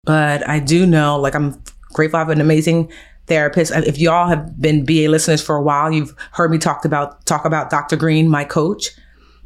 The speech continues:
And she was an amazing coach. She, I needed, I had felt I needed a therapist, like, some years ago, but I couldn't find a good one. So someone suggested a coach to me. Her name is Doctor Green. She's a sister. I love her. And so she,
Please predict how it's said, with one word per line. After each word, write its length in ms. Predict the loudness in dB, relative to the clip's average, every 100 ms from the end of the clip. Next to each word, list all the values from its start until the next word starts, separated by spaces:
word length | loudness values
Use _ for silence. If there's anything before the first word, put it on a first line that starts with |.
| -12 -2
And 360 | 0 0 0
she 80 | 2
was 80 | 2
an 80 | 4
amazing 440 | 4 4 2 0
coach. 240 | 0 0 0 -4
She, 140 | -6 -4
I 100 | 0
needed, 560 | 4 4 4 2 0 -4 _ _ -6
I 100 | -2
had 140 | -2
felt 160 | -2 0
I 60 | 2
needed 440 | 2 2 -2 -6 -18 -14 -8
a 60 |
therapist, 420 | -2 0 0 0 0
like, 160 | 0
some 180 | 2 4
years 220 | 4 2
ago, 280 | 0 0 0
but 200 | 0 -2
I 60 | -4
couldn't 320 | -2 -2 -2
find 220 | -4 -6
a 20 | -2
good 180 | -2
one. 200 | 0 0
So 140 | 0 -2
someone 320 | 0 0 0
suggested 460 | -2 -2 -2 -2 -6
a 40 |
coach 380 | -2 -2 -2 -4
to 80 | -2
me. 320 | -2 -2 -4 -8 _ _ _ -20 -12 -2
Her 80 | 0
name 100 | 0
is 80 |
Doctor 240 | -2 -4 -2
Green. 280 | 0 2 0
She's 200 | -2 -4
a 40 |
sister. 580 | -2 -2 0 2 2 2
I 60 | 0
love 280 | 0 0 0
her. 340 | -2 0 0 0
And 160 | 0 2
so 240 | 0 0
she, 600 | 0 0 2 2 0 -2